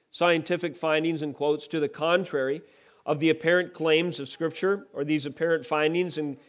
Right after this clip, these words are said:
contradiction to the claims of Scripture, and also a certain cultural incredulity, a general sense of unbelief built on the crumbling foundation of claims of secularism,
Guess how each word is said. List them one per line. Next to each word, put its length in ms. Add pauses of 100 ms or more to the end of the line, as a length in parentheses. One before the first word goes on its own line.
(100)
contradiction 680
to 80
the 200 (280)
claims 400
of 100
Scripture, 520 (420)
and 140
also 480
a 60
certain 480
cultural 720
incredulity, 1000 (380)
a 80
general 580
sense 380
of 140
unbelief 680 (640)
built 380
on 400
the 60
crumbling 680
foundation 800 (560)
of 220
claims 560
of 100
secularism, 1040